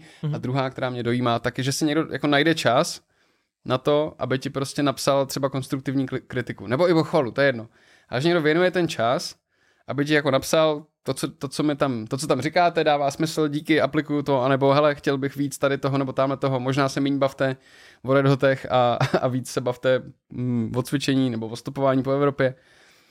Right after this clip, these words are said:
Speaker 2: A takže jako mě vždycky, vlastně jsem vždycky dojatý, že někdo jako, víš, věnuje ten čas nějakým dvěma random týpkům z internetu, napíše prostě nějakou zprávu nebo, nebo komentář někde.
Speaker 1: Je pravda, že vlastně nemáme žádný oficiální razítko toho, že to, co říkáme, bychom mohli říkat.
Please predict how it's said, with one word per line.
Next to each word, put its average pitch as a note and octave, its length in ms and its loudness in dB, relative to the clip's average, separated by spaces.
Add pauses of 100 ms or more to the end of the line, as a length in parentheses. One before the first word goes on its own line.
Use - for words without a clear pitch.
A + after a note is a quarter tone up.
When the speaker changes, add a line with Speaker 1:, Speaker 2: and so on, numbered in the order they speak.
(280)
Speaker 2:
A A#2 460 2
takže A#2+ 400 2
jako B2+ 220 -2
mě C#3+ 100 4
vždycky, C#3+ 320 0 (280)
vlastně D3 300 2
jsem D#3+ 120 0
vždycky D#3 220 -2
dojatý, D#3+ 360 2
že C3 80 0
někdo C3 260 -2
jako, C3 360 0
víš, D#3 380 -4
věnuje C#3+ 280 -2
ten C#3+ 140 -2
čas C#3+ 320 -2
nějakým C3+ 260 -4
dvěma C#3 240 2
random C#3 300 2
týpkům C#3 320 -2
z - 60 -6
internetu, C3+ 440 -2
napíše C3+ 360 -2
prostě B2+ 300 -6
nějakou C3+ 200 -2
zprávu B2+ 420 2
nebo, B2 320 0
nebo A#2 240 -4
komentář B2+ 480 0
někde. B2 300 -4 (840)
Speaker 1:
Je E3 100 4
pravda, F3 280 2
že F3 140 4
vlastně E3+ 260 2
nemáme D3+ 380 2
žádný C#3+ 520 2
oficiální C3+ 1040 -2
razítko B2 600 0
toho, B2+ 320 0
že B2+ 120 0
to, B2 140 -2
co B2+ 160 -4
říkáme, A#2+ 420 -4
bychom B2 300 -4
mohli B2 460 -2
říkat. C#3 320 -8